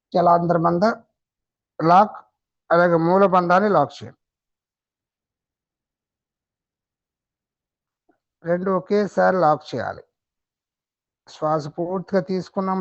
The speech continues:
లోపలికి, మూల బంధాన్ని లాక్ చేసాం, జలాంధ్ర బంధాన్ని వేసాం. ఇక్కడ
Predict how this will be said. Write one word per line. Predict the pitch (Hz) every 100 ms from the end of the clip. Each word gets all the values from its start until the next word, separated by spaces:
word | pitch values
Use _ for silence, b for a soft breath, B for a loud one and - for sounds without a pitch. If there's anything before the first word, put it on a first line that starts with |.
| 175
లోపలికి, | 170 180 170 240 269 _ _ _ _ _ _ _ -
మూల | 165 175
బంధాన్ని | 185 180 180 180 175
లాక్ | 175 175
చేసాం, | 185 170 220 233 - _ _ _ _ - 147
జలాంధ్ర | 165 160 170 160
బంధాన్ని | 156 151 156 165 165
వేసాం. | 131 - - _ _ _ _ _ _ _ _ _ _ 160
ఇక్కడ | -